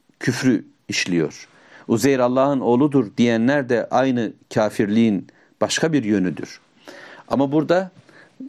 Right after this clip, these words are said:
bir zihinsel, e, düşüklük de söz konusu. Tekrar Rabbim onu da söylüyor. Şirkinizde bile bir kalitesizlik var.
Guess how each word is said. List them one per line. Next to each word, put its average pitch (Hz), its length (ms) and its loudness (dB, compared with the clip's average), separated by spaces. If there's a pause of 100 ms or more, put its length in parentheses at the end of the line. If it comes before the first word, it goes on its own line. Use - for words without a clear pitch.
(300)
bir 120 360 2 (380)
zihinsel, 120 920 2 (560)
e, 92 320 2 (400)
düşüklük 131 540 0
de 117 80 0
söz - 280 -4
konusu. - 440 -6 (240)
Tekrar 135 360 0 (120)
Rabbim 110 320 0
onu 120 180 4
da 107 100 2
söylüyor. 78 600 -4 (1400)
Şirkinizde 135 960 0
bile 156 420 2 (220)
bir 135 160 0
kalitesizlik 120 880 -2
var. - 260 -12